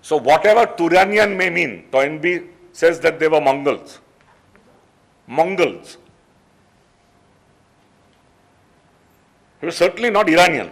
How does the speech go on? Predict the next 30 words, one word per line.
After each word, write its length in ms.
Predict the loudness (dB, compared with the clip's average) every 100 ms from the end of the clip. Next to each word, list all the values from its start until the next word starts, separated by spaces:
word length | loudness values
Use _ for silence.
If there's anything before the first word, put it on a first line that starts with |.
| -4
whatever 280 | -2 2 0
else 240 | 0 -4
he 60 | -10
was. 380 | -10 -12 -20 _ _ _ _ _ _ _ _ _ _ _ _ _ _ _ _ _
So 440 | -2 0 0 -6 -18 _ _ _ _ _
what 160 | -6 -4
is 80 | -2
important 680 | -4 -2 2 2 2 0
here 240 | 2 4 4
is 340 | 0 -4 -16 _ _ _ _ _ _ _ _ _ _ _ _ _ _ _ _ -2
that 160 | -2
Frayanna 800 | -2 -4 2 4 4 4 2 2
himself, 840 | 0 -4 0 2 2 -2 -14 -18 _ _ _ _ _ _ _ _ _ _ _ _
who 120 | 0
is 120 | 0 2
one, 240 | 0 -2 0
perhaps 540 | 0 4 4 4 2
one 120 | 0 -2
of 140 | -2
the 80 | -4
chiefs 500 | -4 -8 -8 -10 -8
of 200 | -6 -2
the 80 | 0
Mongol 400 | 0 2 0 0
clans, 480 | -2 -4 -6 -20 -20 _ _
because 220 | -8 -6
they 140 | -4 -4
speak 320 | -6 -8 0
of 160 | 2 2
him 180 | -2